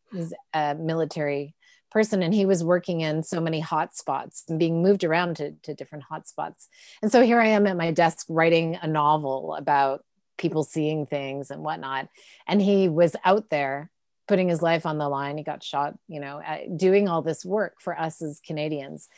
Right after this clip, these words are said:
And I felt this real, uh, oh, there was a real discrepancy. Like, I was like, "Who am I to write? Like, what am I doing? God, I'm sitting here, you know, I'm reading this stuff. I'm trying to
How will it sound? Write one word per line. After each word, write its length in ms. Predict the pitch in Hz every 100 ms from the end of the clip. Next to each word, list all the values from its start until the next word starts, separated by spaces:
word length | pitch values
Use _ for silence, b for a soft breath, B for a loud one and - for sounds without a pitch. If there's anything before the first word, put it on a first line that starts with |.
| b b
And 100 | 190
I 40 | 202
felt 260 | 214 196
this 200 | 208 202
real, 720 | 190 175 190 196 196 196 170 - _ -
uh, 360 | 165 160 151 151 - 226
oh, 300 | 165 143 143 _ b b b _ _
there 180 | 185 190
was 160 | 185 196
a 60 |
real 160 | 185 190
discrepancy. 1160 | 175 - - 226 233 208 180 - 143 127 143 -
Like, 180 | 180 202
I 120 | 208
was 140 | 220
like, 160 | 226 214
"Who 160 | 311 302
am 120 | 220
I 140 | 156
to 80 | 151
write? 320 | 135 139 139
Like, 120 | 151 214
what 120 | 247
am 100 | 240
I 80 | 156
doing? 420 | 139 135 131 131
God, 160 | 147
I'm 120 | 151 147
sitting 440 | - - 202 180
here, 280 | 165 139 139
you 100 | 143
know, 80 | 151
I'm 160 | 151
reading 320 | 170 226 214
this 200 | 180 156
stuff. 260 | - 139 139
I'm 120 | 156
trying 240 | 151 180 170
to 140 | 143